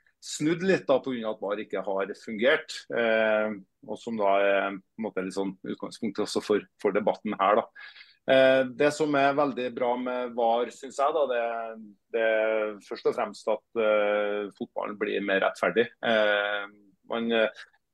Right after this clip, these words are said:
har muligheten til å gripe inn og gjøre om avgjørelser som er, er direkte, direkte feil. Og, og sånn som fotballen utvikler seg, det gjør den hele tiden. Det går, eh, fortere og fortere, rommene blir mindre og mindre.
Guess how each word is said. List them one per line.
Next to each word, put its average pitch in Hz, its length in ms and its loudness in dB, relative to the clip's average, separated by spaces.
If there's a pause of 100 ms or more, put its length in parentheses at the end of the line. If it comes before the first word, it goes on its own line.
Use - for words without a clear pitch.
(160)
har 135 160 4
muligheten 127 420 4
til 135 140 2
å 127 60 0
gripe 131 260 0
inn 127 160 -4
og 123 320 -2
gjøre 123 320 -2
om 107 160 -4
avgjørelser 101 480 -6
som 113 160 -8
er, 104 320 0
er 101 160 -2
direkte, 101 480 -4 (320)
direkte 104 320 -4
feil. 104 320 0
Og, 113 320 2
og 117 160 -4
sånn 127 160 0
som 131 160 2
fotballen 127 480 4
utvikler 104 320 -2
seg, 139 400 0
det 123 160 2
gjør 117 220 6
den 117 100 -4
hele 113 160 0
tiden. 113 400 0
Det 117 240 -2
går, 113 320 0
eh, 113 320 0
fortere 113 400 -12
og - 80 -20
fortere, 120 400 -6
rommene 104 320 -4
blir 113 480 4
mindre 110 320 -6
og 113 80 -6
mindre. 107 240 -4